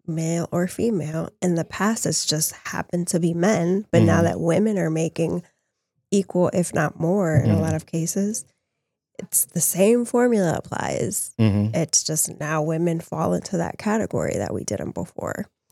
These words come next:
Speaker 2: Right. Especially when you're talking about a, a dissolution of marriage.
Speaker 1: Right.
Speaker 2: Because
Speaker 1: No,
Speaker 2: it's
Speaker 1: no,
Speaker 2: not
Speaker 1: yeah,
Speaker 2: like,
Speaker 1: no,
Speaker 2: it's
Speaker 1: no,
Speaker 2: not
Speaker 1: right,
Speaker 2: like he's
Speaker 1: right, right.
Speaker 2: going after child support. Oh, are they, they're,
Speaker 1: I
Speaker 2: they're
Speaker 1: don't
Speaker 2: married.
Speaker 1: think so.
Speaker 2: They're married, right?
Speaker 1: I don't think so. But child support would still apply.
Speaker 2: Are they married?
Speaker 1: I don't think so.
Speaker 2: Oh, oh, that's what you're saying. You don't think so too?
Speaker 1: I don't think so.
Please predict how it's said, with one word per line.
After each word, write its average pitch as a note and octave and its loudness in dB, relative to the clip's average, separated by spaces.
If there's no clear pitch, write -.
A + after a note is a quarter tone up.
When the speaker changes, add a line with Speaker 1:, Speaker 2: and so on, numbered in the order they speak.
Speaker 2:
Right. F#2 2
Especially C#3+ 6
when C#3 4
you're B2+ 6
talking A#2+ 6
about G#2+ 4
a, - -4
a - 0
dissolution G#2 2
of F#2 -2
marriage. C#2 -6
Speaker 1:
Right. F#3+ 2
Speaker 2:
Because A#2 8
Speaker 1:
No, B3 12
Speaker 2:
it's - 8
Speaker 1:
no, - 8
Speaker 2:
not - 8
Speaker 1:
yeah, - 8
Speaker 2:
like, - 8
Speaker 1:
no, - 8
Speaker 2:
it's - 6
Speaker 1:
no, - 6
Speaker 2:
not C#3 8
Speaker 1:
right, B2+ 8
Speaker 2:
like B2 6
he's B2 8
Speaker 1:
right, - 6
right. - 6
Speaker 2:
going A#2 6
after A2 4
child A2 2
support. G2+ 0
Oh, C#3 -4
are C#3 4
they, F#3 0
they're, E3+ 2
Speaker 1:
I F#3 2
Speaker 2:
they're G3 8
Speaker 1:
don't - 10
Speaker 2:
married. G#3 6
Speaker 1:
think A3 6
so. - -2
Speaker 2:
They're D3+ 4
married, F#2 0
right? G#2+ -2
Speaker 1:
I F#3+ -2
don't G#3 0
think F#3 0
so. - -8
But G3+ 2
child G#3 4
support - 0
would D#3 -4
still E3 2
apply. - -2
Speaker 2:
Are B2+ 6
they C3+ 8
married? F#3 2
Speaker 1:
I F#3+ 0
don't F#3 -2
think F3 -4
so. C#3+ 2
Speaker 2:
Oh, B2 8
oh, A2+ 4
that's A#2 4
what A2 0
you're G#2 -2
saying. F#2+ 0
You G2+ -2
don't F2+ -4
think F#2 -6
so E2 -8
too? - -10
Speaker 1:
I E3+ 2
don't D#3+ 0
think F2+ -6
so. - -8